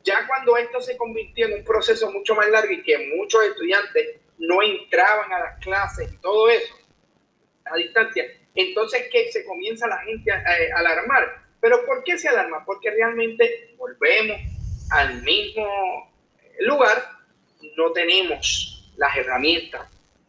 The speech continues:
curriculares donde se establece, ok, si hay un huracán, el doctor Pedro, el doctor, este, Ignacio Chávez nos dijo una vez,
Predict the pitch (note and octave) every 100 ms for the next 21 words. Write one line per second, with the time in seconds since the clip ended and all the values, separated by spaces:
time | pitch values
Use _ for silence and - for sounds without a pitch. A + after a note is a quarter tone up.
0 | _ - D#3+ G3+ A3 G#3+ A3 A3+ G3+ -
1 | D3 D3+ C#3+ - - - D3 E3+ E3 D#3+
2 | - - - C#3+ A3 A#3+ A#3+ G3 F3 -
3 | - - - - _ _ - - - -
4 | F3 - G3+ G3+ F#3+ D#3 D3+ C3 - C#3+
5 | E3 E3 E3+ - F3+ E3+ D#3 D3+ D#3 D#3
6 | E3 - - F4+ E3 D3+ - _ _ _
7 | _ _ _ - C#3 C3 E3+ F3+ F#3 D3
8 | B2+